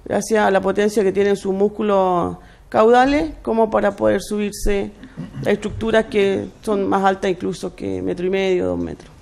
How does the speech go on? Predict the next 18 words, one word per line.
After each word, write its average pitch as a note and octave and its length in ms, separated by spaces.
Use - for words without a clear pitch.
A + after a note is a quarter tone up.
¿Ya? - 80
Un - 80
animal A#3+ 200
bastante A3 340
dinámico. G#3 480
Entonces C#4+ 280
lo D4+ 60
hemos C4+ 140
visto, C#4 280
no C#4 180
es F4 180
una C#4 140
situación A#3 580
atípica, C4+ 680
esto A#3+ 300
es, A#3 340
eh, G#3+ 160
California. C4+ 720